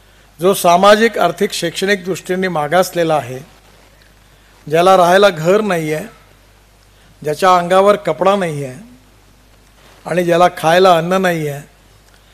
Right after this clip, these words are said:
त्या दरिद्र नारायणाला आपण परमेश्वर मानून त्याची निरंतर सेवा करत राहिलं पाहिजे.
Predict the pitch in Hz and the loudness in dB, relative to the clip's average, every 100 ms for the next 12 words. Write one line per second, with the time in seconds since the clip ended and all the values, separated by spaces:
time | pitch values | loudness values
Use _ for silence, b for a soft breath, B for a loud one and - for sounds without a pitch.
0 | b _ 170 175 151 165 196 202 214 190 | b _ 0 0 0 0 0 2 0 2
1 | 165 175 180 190 180 165 180 180 160 160 | 0 0 2 2 2 0 -4 -6 -6 -2
2 | 190 - 190 165 147 147 175 185 175 165 | -2 0 -2 -2 -6 -8 -10 -12 -12 -10
3 | 156 151 190 208 214 175 156 156 160 160 | -8 -2 -2 0 -4 -6 -4 -2 -4 -4
4 | 156 - 147 135 139 147 151 143 120 | -8 -8 -10 -10 -10 -8 -8 -8 -12